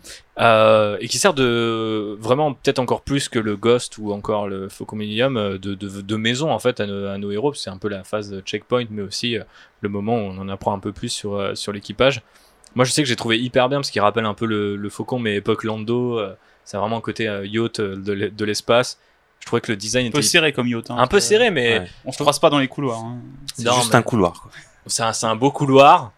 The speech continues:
Speaker 1: avec de belles fenêtres, et quand t'es en vitesse lumière et que tu peux voir au-dessus de toi, euh, les, les espèces de, de, de, de stries comme ça, j'ai trouvé que c'était hyper envoûtant d'être dans ce truc-là. Enfin, je, j'étais d'ailleurs presque frustré de pas pouvoir le piloter moi-même,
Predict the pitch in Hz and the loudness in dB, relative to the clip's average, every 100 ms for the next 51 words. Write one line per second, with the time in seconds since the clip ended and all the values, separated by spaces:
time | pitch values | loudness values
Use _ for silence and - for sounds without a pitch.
0 | _ - - - 107 120 113 120 127 139 | _ -18 -16 -10 0 0 0 2 4 4
1 | - 135 143 156 - 110 107 123 117 120 | 2 0 2 0 0 0 0 0 0 0
2 | 110 117 127 123 127 131 139 117 - 113 | 0 -4 -2 -2 -2 -2 -2 -2 -6 -8
3 | 117 127 120 113 117 - 127 123 120 104 | -2 2 2 0 -12 -2 2 4 4 2
4 | 104 101 101 101 101 101 107 - 113 107 | 0 -4 -4 -6 -6 -8 -8 -6 -6 -6
5 | - 101 98 92 98 98 101 104 107 - | -4 -4 -6 -10 -12 -12 -12 -10 -6 -6
6 | - 131 131 107 104 131 117 92 110 113 | -4 -4 -2 -4 0 -2 -2 -8 -10 -10
7 | - 101 101 - _ - 120 165 143 127 | -6 -6 -8 -16 _ -8 2 4 4 0
8 | 135 170 147 117 113 107 120 117 147 - | 0 0 2 0 -2 -6 -6 2 2 2
9 | 107 101 131 123 110 113 120 110 110 110 | -4 -4 -4 -4 -4 -4 -2 -2 0 0
10 | 113 131 - 107 - 113 - 127 107 110 | 2 -2 -2 -8 -8 -6 -4 -4 -6 -2
11 | 107 107 110 107 107 107 113 139 | -2 -2 -4 -6 -4 -4 -2 -2